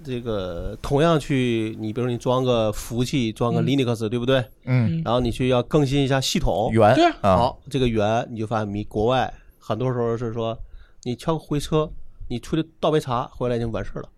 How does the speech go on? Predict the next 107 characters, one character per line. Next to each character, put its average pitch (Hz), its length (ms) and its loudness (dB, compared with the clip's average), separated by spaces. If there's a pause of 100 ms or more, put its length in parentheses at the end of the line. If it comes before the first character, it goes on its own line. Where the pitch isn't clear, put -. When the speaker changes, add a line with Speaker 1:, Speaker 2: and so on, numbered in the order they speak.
(100)
Speaker 3:
嗯。 110 300 4 (180)
Speaker 1:
你 127 60 -8
到 175 120 4
国 147 240 2
内， 170 260 0 (220)
你 117 120 -4
可 147 140 -2
以 131 80 2
出 135 220 -6
去 143 120 0
吃 - 180 -8
顿 156 140 2
饭， 175 180 0 (200)
再 139 100 2
回 143 60 6
来 - 20 2
Speaker 3:
你 - 0 -
可 185 100 4
以 160 60 6
去 156 140 6
睡 170 240 6
一 123 40 4
觉。 98 140 6
Speaker 1:
可 131 160 4
能 139 100 4
发 151 160 4
现 147 80 4
还 - 140 0
没 135 100 4
完。 92 160 2 (300)
Speaker 2:
<laughs> - 320 -20
啊， 175 100 2
Speaker 1:
哎， 120 40 -2
就 110 180 -6
这 104 60 -6
么 98 80 -8
个 98 80 -8
Speaker 2:
这 415 140 2
个 381 60 4
我 147 120 2
当 - 100 0
然 180 80 4
有 165 80 2
体 - 160 -4
会 139 180 -6
了。 127 160 -4
Speaker 3:
对。 110 100 6
Speaker 1:
这 104 60 6
个 - 60 6
就 190 100 2
是 175 60 2
很 147 160 -2
明 113 140 -4
显 - 180 -8
的。 - 100 -12 (140)
Speaker 2:
嗯。 156 240 -4
Speaker 1:
就， 214 180 4
那 247 120 4
你 180 80 2
要 147 160 4
知 147 60 0
道， 160 120 4
在 190 120 2
国 120 200 -4
外， 147 180 2
其 - 40 -10
实 165 80 -2
大 170 160 -4
家 170 100 0
都 233 220 0
有 110 100 0
动 104 240 -6
力。 101 140 -12 (320)
可 - 100 -2
能 151 100 2
说 185 140 0
句 180 60 0
不 175 100 0
好 156 140 2
听 147 100 -2
的 151 100 2
话， 135 160 -2 (320)
国 143 140 4
内 277 100 2
参 170 140 -2
展 123 100 0
运 117 60 -2
营 110 80 -4
商 107 140 -2
在 208 180 0
国 110 400 0
外 185 180 0
和 135 140 -4
国 - 160 -10
内 123 100 -4
都 226 160 -4
没 226 80 0
有 151 80 2
太 175 220 -8
大 143 160 -4
的 110 80 -4
动 107 180 -6
力 95 120 -6
去 - 180 -10
推 - 180 -6
动 90 120 -8
这 - 60 -12